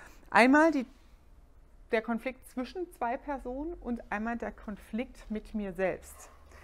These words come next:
Das heißt, wenn zwei Personen miteinander sich nicht grün sind, ne, wir haben vorhin auf die verschiedenen Persönlichkeitstypen geschaut, welche Gründe kann es dafür geben, weil es natürliche Abneigung gibt oder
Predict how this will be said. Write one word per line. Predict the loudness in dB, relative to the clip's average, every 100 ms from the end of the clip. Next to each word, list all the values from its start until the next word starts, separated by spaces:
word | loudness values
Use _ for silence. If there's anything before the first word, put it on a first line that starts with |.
| -20 -20 -18 -10
Das | -2
heißt, | 2 2 2 0
wenn | -2 -2
zwei | 0 2 2 0
Personen | -4 -6 -4 -4 -4 -6 -4
miteinander | -6 -8 -8 -6 -4 -2 -2 -2
sich | -4 -8 -8
nicht | -10 -6
grün | -4 -2 -2
sind, | -2 -4 -6 -10
ne, | -8 -4
wir | -4
haben | -4
vorhin | -4 -4 -2
auf | -4 -6
die | -10
verschiedenen | -12 -10 -6 -6
Persönlichkeitstypen | -6 -4 -2 -4 -4 -4 -4 -8 -4 -2
geschaut, | -2 0 4 4 2 -4 -18 -18 -18 -14 0
welche | 2 4 2
Gründe | 4 6 6 4
kann | 0 -2
es | 2
dafür | 2 2 -2
geben, | -2 -4 -2
weil | -6
es | -6
natürliche | -8 -4 -2 0 -2 -4
Abneigung | -4 -2 -2 0 0 0 -2 0
gibt | -2 -2 -6
oder | -4 -2 -2